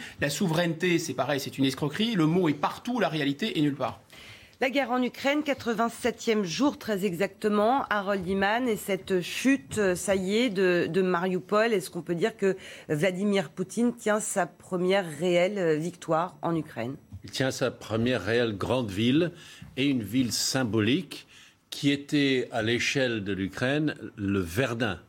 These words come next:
Speaker 3: Il ne fallait pas perdre Mariupol. On s'est battu en deux mille quatorze pour reprendre Mariupol à l'avancée des séparatistes soutenus massivement par l'armée russe. Et voilà que ça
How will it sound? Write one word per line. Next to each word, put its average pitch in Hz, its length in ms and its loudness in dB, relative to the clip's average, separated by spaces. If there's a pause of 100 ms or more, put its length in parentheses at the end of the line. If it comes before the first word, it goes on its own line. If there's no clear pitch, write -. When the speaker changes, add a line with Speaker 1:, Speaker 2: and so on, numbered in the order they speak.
(120)
Speaker 3:
Il 101 100 -4
ne 95 60 -4
fallait 104 280 -2
pas 127 420 -4
perdre 127 420 -4
Mariupol. 110 800 0 (480)
On 120 120 0
s'est 120 180 0
battu 120 680 0
en 110 140 -2
deux 110 140 0
mille 110 200 0
quatorze 117 540 -2
pour 98 260 -10
reprendre 120 540 -2
Mariupol 104 640 0
à 95 80 0
l'avancée 101 640 -2
des 92 100 -6
séparatistes 104 960 -4
soutenus 104 440 -4
massivement 104 760 -2 (260)
par 107 240 -4
l'armée 90 300 -6
russe. 151 400 0 (420)
Et 139 400 -2
voilà 107 500 -2
que 113 140 -4
ça 113 380 -2